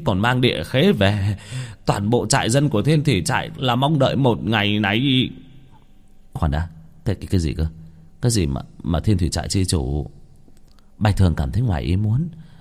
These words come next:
Đây là cái quái gì vậy? Là một vụ rơi máy bay, tại sao lại xuất hiện một trại chủ? Mẹ nó chứ. Tất cả mọi người đều quỳ sụp xuống, dùng miêu ngữ la hét cái gì đó.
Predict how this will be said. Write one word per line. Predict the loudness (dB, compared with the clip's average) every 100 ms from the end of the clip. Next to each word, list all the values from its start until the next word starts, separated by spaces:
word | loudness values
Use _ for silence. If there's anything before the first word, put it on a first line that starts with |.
| 0
Đây | 2
là | 2
cái | 0
quái | -2 -2
gì | 0 0
vậy? | 0 -2 -6 -18 -20 0
Là | 2
một | 2 2 2 2
vụ | 0
rơi | 2 2
máy | 4 2
bay, | 2 0 -2 -12 -8
tại | -4
sao | -2 -2 -6 -14 -14
lại | -8 -4
xuất | -2 -2
hiện | -4
một | -4
trại | -4 -4
chủ? | 0 0 -2 -6 -8 -18 -10 -6
Mẹ | -4
nó | -4
chứ. | -4 -6 -8 -18 -20 -20 -20 -20 -20 -20 -20 -20 -20 -20 -8 -2
Tất | 0
cả | 2
mọi | 0 2
người | 2
đều | 2 2
quỳ | 2 0
sụp | 2 0 0
xuống, | 0 0 0 -4 -16 -20 -20 -20 -20 -20 -20 -20 -14 4
dùng | 6 6 4 4
miêu | 4 4
ngữ | 2 2 2
la | 0 -2
hét | -4 -4
cái | -2
gì | -2 -2
đó. | -2 -2